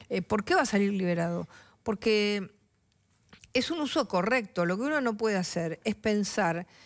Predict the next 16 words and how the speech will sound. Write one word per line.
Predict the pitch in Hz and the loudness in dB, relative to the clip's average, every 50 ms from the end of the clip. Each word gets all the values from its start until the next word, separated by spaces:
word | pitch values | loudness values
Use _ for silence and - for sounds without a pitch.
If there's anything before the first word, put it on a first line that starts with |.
| - _ _ _ _ - | -20 _ _ _ _ 0
en... | 214 208 214 220 220 226 233 214 - _ _ _ | 2 2 2 2 0 -2 -4 -6 -12 _ _ _
Eh, | - 190 185 185 185 185 185 180 180 180 175 175 170 170 165 143 - _ _ _ _ | 0 0 2 2 2 0 0 0 0 0 0 0 0 -2 -4 -6 -10 _ _ _ _
que | - - 190 185 185 185 185 175 - - - | -2 0 2 2 2 0 -2 -4 -6 -10 -10
cada | - - 269 277 262 240 | -2 2 2 4 4 4
vez | 226 240 220 196 | 2 0 0 -2
que | - - - | -6 -8 -8
un | 202 190 175 | -6 -6 -4
policía | - 180 180 180 185 - - - 226 190 170 | -4 -4 -2 -2 -4 -4 -2 -2 0 0 -2
utiliza | 170 165 - 175 196 208 190 208 247 | -2 -4 -6 -4 -4 -4 -4 -4 -4
un | 240 226 | -2 0
arma, | 214 196 190 190 196 214 240 - - - - - - - - | 0 0 0 0 0 0 -2 -4 -8 -16 -18 -16 -18 -18 -10
se | - - - - 214 202 | -8 -6 -2 0 0 2
llena | 190 - - 330 302 269 220 202 190 185 - - _ | 2 2 2 2 2 2 2 2 2 0 0 -4 _
inmediatamente | - 214 185 185 190 185 196 220 233 220 220 214 214 220 214 202 180 - 185 180 214 - - - - _ _ | -4 -2 -2 0 0 0 0 0 0 -2 -2 0 0 0 0 -2 0 0 -2 -2 -2 -4 -10 -20 -20 _ _
de | 196 190 196 | 0 2 2
organismos | 196 208 220 226 240 262 240 208 214 233 247 269 277 - | 2 2 0 0 0 0 0 0 2 2 0 0 0 -2